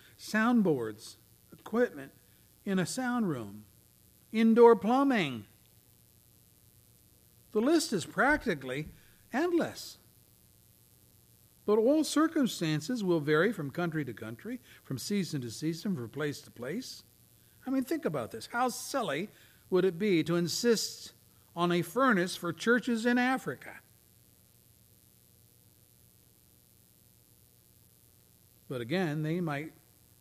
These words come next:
like air conditioning if electricity were available. Oh, and if they had electricity, they might be able to have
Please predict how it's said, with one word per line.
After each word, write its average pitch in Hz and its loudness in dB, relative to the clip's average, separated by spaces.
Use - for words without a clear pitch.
like 117 -8
air 127 -6
conditioning 160 -8
if 147 -4
electricity 147 -4
were 123 -6
available. 104 -8
Oh, 175 0
and 170 0
if 147 -6
they 147 -2
had 156 -2
electricity, 165 -6
they 151 -6
might 143 -6
be 143 -4
able 135 -4
to 143 -6
have 139 -10